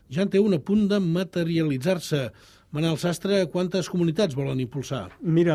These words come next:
Speaker 2: la Cambra s'ha marcat com a objectiu implantar fins un centenar de comunitats energètiques en tres anys. El fet que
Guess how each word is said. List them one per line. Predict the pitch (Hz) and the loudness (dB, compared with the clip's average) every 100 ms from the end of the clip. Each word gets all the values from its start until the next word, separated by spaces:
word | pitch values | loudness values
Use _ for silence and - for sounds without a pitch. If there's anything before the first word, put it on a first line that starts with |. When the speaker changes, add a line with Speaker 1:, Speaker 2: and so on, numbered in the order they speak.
| 151 | 2
Speaker 2:
la | |
Cambra | 147 170 175 190 190 | 2 2 2 2 2
s'ha | 180 170 | 0 0
marcat | 165 160 143 | 2 2 0
com | 156 147 | 2 2
a | |
objectiu | 143 131 143 143 226 | 2 2 0 2 0
implantar | 208 165 151 143 170 | 0 0 0 0 0
fins | 170 160 135 | 2 2 2
un | 165 156 | 0 0
centenar | 196 170 156 170 | 0 2 2 2
de | 151 | 0
comunitats | 127 127 123 131 123 | 0 0 0 0 -2
energètiques | 123 120 120 131 139 151 185 - 160 | -2 -4 -4 -4 -4 -4 -4 -4 0
en | 151 | 4
tres | 170 156 | 6 4
anys. | 131 107 104 | 2 -4 -10
El | 123 | -8
fet | - 147 | -4 -4
que | - | 0